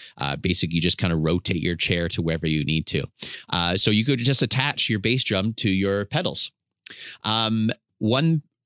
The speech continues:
common issue that I see for lots of drummers is, uh, for all bass drums, they have, uh, these feet or these little legs that are attached to the side, and it's to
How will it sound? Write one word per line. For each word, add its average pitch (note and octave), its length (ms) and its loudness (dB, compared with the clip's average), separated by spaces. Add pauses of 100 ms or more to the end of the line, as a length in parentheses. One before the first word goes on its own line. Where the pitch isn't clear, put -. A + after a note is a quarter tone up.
(120)
common D#3 340 2
issue E3 400 2
that B2+ 120 2
I A#2 100 2
see C3 280 2
for A#2+ 240 -2
lots A#2 340 -2
of A2+ 140 -6
drummers G#2+ 560 0
is, G#2 420 4
uh, F#2+ 220 -2
for A2+ 180 -2
all B2+ 220 2
bass C#3 300 2
drums, F#2+ 340 0
they G#2+ 140 0
have, G#2+ 360 -2 (320)
uh, F2+ 320 0
these G2+ 320 2
feet - 560 0
or G#2 140 0
these G2+ 220 0
little A2+ 200 2
legs G#2+ 420 0
that G2+ 140 -2
are F#2+ 60 -2
attached F#2+ 480 -2
to - 60 -10
the F2+ 100 0
side, D#2+ 440 0
and F2 100 0
it's - 180 2
to G2 340 2